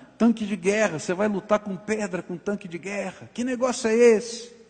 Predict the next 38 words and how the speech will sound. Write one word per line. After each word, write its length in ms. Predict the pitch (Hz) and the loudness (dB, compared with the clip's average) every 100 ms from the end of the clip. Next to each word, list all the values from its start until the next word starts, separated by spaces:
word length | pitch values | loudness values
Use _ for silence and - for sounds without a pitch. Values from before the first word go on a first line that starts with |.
| _ _ _ _ _ _ | _ _ _ _ _ _
Eu 120 | 190 233 | -2 0
acho 160 | 277 | 2
que 80 | 277 | 2
o 40 | |
primeiro 420 | 254 269 269 285 277 | 2 4 10 10 10
problema 480 | 277 262 269 269 269 | 6 4 4 0 0
foi 180 | 269 | 0
em 60 | 285 | -2
casa, 500 | 277 254 285 277 202 | 0 0 2 0 -2
porque 380 | 180 226 285 240 269 - | -4 0 0 0 -4 0
mexia 760 | 240 302 285 - - 285 320 285 | 4 6 4 2 4 6 8 6
com 160 | 285 | 6
os 140 | 294 - | 4 4
padrões. 800 | - 277 208 269 320 330 269 185 - - - - _ _ _ _ - | 0 0 6 8 10 8 6 -2 -10 -16 -20 -20 _ _ _ _ 4
Quando 200 | 302 320 | 8 10
ela 160 | 302 | 8
começou 420 | 294 311 277 - | 4 2 2 6
a 80 | 302 | 6
julgar 340 | 247 277 254 285 | 6 2 4 4
Israel, 520 | 233 262 254 302 294 | 4 4 8 10 10
a 60 | |
mesma 340 | 262 285 247 277 | 8 2 2 -2
coisa, 520 | - 277 320 311 226 | 4 8 8 8 2
porque 280 | 202 247 277 | -2 -2 0
mulher 400 | 294 269 269 302 | 2 8 8 8
não 80 | 294 | 4
fazia 480 | 285 269 285 294 | 2 2 4 4
isso. 640 | 277 302 320 277 - - - - _ _ _ _ _ _ _ _ _ - - | 4 4 2 -2 -8 -14 -16 -20 _ _ _ _ _ _ _ _ _ -12 0
E 100 | 247 | 6
de 140 | 311 | 8
repente 500 | 311 302 311 320 277 | 8 8 6 4 4
Deus 420 | 226 277 320 311 254 | 2 4 4 4 6
mexe 960 | 247 254 254 285 320 277 - - - 240 | 6 8 8 8 6 4 2 -2 2 4
no 160 | 233 | 4
cenário 580 | 220 - 208 208 220 202 | 2 2 2 4 4 2
da 120 | 196 | 0
nossa 340 | 190 190 - 175 | 0 0 -2 -2
vida, 480 | 180 226 170 127 | 0 0 2 0